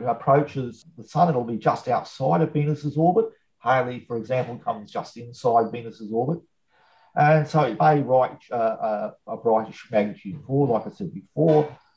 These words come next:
but of course that'll be really close to the sun, and when it gets far enough of sun, away from the sun for us to see, it'll probably be about magnitude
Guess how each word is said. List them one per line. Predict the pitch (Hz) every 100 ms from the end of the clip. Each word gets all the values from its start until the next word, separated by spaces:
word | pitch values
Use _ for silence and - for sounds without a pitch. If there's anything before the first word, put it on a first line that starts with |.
| -
but | 123
of | -
course | - 117 113
that'll | 117 110
be | 107 101
really | 104 98
close | 95 104 101
to | - -
the | 101
sun, | - 107
and | 104 107
when | 101
it |
gets | 95 -
far | 110 104
enough | 101 95
of | 107 -
sun, | - 101 87
away | 117 107 107 107
from | - -
the | -
sun | - 98 98 -
for | 98
us | -
to | -
see, | - 110
it'll | 104 104
probably | 101 98
be | 92
about | 92 95 90 -
magnitude | 92 87 82 - 85